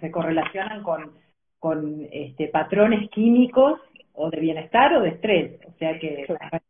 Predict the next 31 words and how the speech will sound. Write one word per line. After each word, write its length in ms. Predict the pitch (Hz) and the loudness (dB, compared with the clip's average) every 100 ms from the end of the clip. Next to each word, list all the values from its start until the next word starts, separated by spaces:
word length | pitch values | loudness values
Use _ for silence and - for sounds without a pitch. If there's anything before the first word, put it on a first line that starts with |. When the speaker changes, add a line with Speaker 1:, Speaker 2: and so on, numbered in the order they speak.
| _ _ _ - - | _ _ _ -18 -6
Speaker 1:
ahí, 320 | 180 190 - | -4 -4 -4
ahí 140 | 170 190 | -2 2
vamos, 400 | 185 170 - 165 | 2 0 -4 -8
¿no? 220 | 175 208 - - _ _ _ _ _ - - | -8 -8 -14 -20 _ _ _ _ _ -14 -4
Speaker 2:
Tal 240 | - 208 214 | 0 0 0
cual. 360 | 190 165 175 _ _ - | -2 -2 -6 _ _ 2
Speaker 1:
Qué 60 | |
Speaker 2:
Tal 40 | 254 | 4
Speaker 1:
bueno. 280 | 240 226 220 | 6 4 2
Speaker 2:
cual. 140 | 214 _ _ _ _ _ _ _ | -2 _ _ _ _ _ _ _
Speaker 1:
Este, 1040 | 208 214 208 - 208 202 202 196 196 196 - _ _ _ - - _ | -4 -2 -4 -2 2 2 2 2 0 -2 -8 _ _ _ -20 -20 _
me, 440 | 202 208 208 202 202 | -2 2 2 0 -2
me 120 | 208 | -2
gustaría 420 | 214 - 240 311 | -2 0 0 2
ver 180 | 330 269 | 0 0
si 80 | 262 | -2
podemos 440 | 208 208 226 240 233 | 2 2 2 -2 0
compartir, 680 | 196 185 190 190 233 240 | -2 -2 -4 -4 -2 0
a 80 | 208 | 2
ver, 200 | 208 214 | 2 0
llevar 280 | 202 196 202 | 0 0 0
esto 240 | 214 - | -4 -2
un 100 | 208 | 0
poquito 340 | 202 175 208 196 | 0 -2 -4 -4
a 40 | |
la 180 | 190 175 | -4 -4
práctica. 580 | 180 165 170 165 165 160 | -4 -4 -6 -12 -10 -10
¿Te 80 | 170 | -12
animás 380 | 165 180 240 - | -8 -4 -4 -4
a 800 | 233 _ _ _ _ _ _ 170 | -10 _ _ _ _ _ _ -14
algún, 640 | 165 180 180 175 165 156 | -12 -14 -14 -12 -12 -16